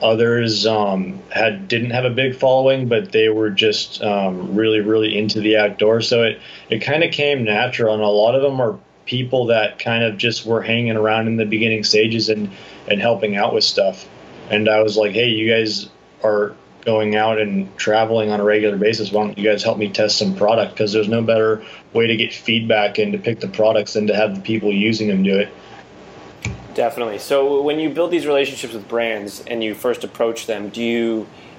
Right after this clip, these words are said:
Speaker 2: purchase, do you basically say, like, "Hey, can we get some product to test?" And then if it, you know, passes our, um, our test, so to speak, we'll, we'll bring you into one of our boxes?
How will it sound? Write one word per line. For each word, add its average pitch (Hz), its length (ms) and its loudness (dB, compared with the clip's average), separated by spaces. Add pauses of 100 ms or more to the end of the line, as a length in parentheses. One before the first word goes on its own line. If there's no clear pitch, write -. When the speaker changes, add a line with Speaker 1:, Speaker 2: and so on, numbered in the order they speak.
Speaker 2:
purchase, 143 540 0
do 123 80 -2
you 131 60 0
basically 131 420 2
say, 123 140 2
like, 117 140 0
"Hey, 127 180 0
can 120 140 -6
we 120 80 -2
get 120 180 0
some 127 140 -6
product 120 420 -2
to - 60 -10
test?" 113 540 -2
And 110 120 -2
then 110 260 -2
if 117 220 0
it, 113 220 -2
you 110 180 -2
know, 101 280 -6 (140)
passes 120 540 -2
our, 107 540 2 (400)
um, 101 800 -4 (440)
our 123 100 -2
test, 156 360 2
so 131 100 2
to 117 80 2
speak, 117 500 -2
we'll, 110 280 0
we'll 113 360 -4 (100)
bring 120 200 2
you 113 120 0
into 113 100 0
one 110 140 0
of 107 80 -2
our 107 100 0
boxes? 117 640 -2